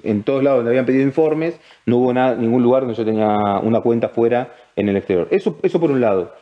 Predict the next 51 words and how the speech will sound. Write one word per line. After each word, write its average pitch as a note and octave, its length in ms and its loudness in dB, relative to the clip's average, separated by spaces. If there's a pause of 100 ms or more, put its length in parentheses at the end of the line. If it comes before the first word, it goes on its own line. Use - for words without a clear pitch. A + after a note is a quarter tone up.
(280)
Por D3+ 120 0
otro F3 140 0
lado, G3 220 2
la C3+ 100 0
verdad C#3+ 180 0
es E3 60 -12
que C#3+ 100 2
nunca E3+ 220 0
nadie D#3+ 140 0
me D3 60 0
amenazó. C3 440 -2 (460)
A G2+ 120 -2
mí, F3 260 0
personalmente, B2+ 540 -2
diciendo, B2 260 -2
"Si - 100 -4
vos C3 140 2
no D3+ 80 -2
sacás C3 300 -2
a A#2 80 -2
tal C3 120 -2
periodista, C#3+ 680 0 (320)
eh, A2 540 2
te A#2 80 2
vamos B2+ 240 0
a A2+ 100 -2
hacer A#2 160 -4
una A2+ 140 0
causa A2+ 480 0
penal". F#2+ 240 -4
Porque A2+ 160 0
de C#3+ 60 2
hecho C#3+ 100 -2
le A2+ 80 -2
hicieron D#3 340 0
la A2+ 80 -4
causa A#2+ 220 -2
penal, E3 360 0 (280)
de A#2 140 0
hecho C3 160 -2
el A#2 40 -2
periodista B2 300 0
se C3+ 140 -4
fue, F3 400 0 (220)
pero A2+ 120 -2
se G#2+ 80 -6
fue C3+ 100 0
por B2+ 100 2
otros B2+ 200 0
motivos, C3 420 2
no, B2+ 220 -2